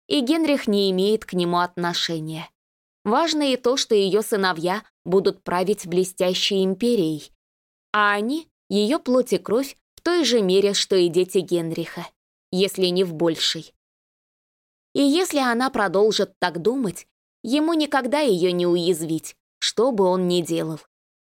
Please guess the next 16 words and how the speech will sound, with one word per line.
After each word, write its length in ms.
Генрих 560
прибыл 380
на 140
юг 260
в 100
Пуатье 640
и 140
вновь 400
бросился 640
на 120
борьбу 360
с 100
мятежниками. 960
С 100
жестокой 640
решимостью 800